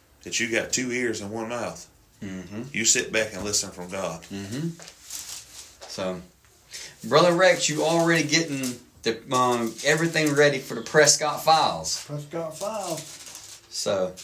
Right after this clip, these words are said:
Speaker 3: I know what it is. And it is, you ready for it?
Speaker 2: Yes, sir.
Speaker 3: It is Psalms one fifty and number six. "Let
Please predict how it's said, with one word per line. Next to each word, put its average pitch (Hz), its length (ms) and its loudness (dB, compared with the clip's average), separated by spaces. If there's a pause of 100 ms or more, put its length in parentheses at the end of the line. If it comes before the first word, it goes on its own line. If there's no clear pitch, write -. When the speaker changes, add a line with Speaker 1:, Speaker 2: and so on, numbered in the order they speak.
(460)
Speaker 3:
I 113 40 -16
know 143 180 -6
what 175 260 0
it 175 80 2
is. 196 360 0 (1900)
And 120 140 -8
it 143 60 -4
is, 147 340 -2
you 147 80 2
ready 185 200 6
for 233 260 2
it? - 80 -10
Speaker 2:
Yes, 113 180 4
sir. 143 280 0 (320)
Speaker 3:
It 156 160 -2
is 147 260 0
Psalms 165 540 6
one 180 360 4
fifty 220 560 2
and 214 100 2
number 226 240 4
six. 147 460 0
"Let 160 300 0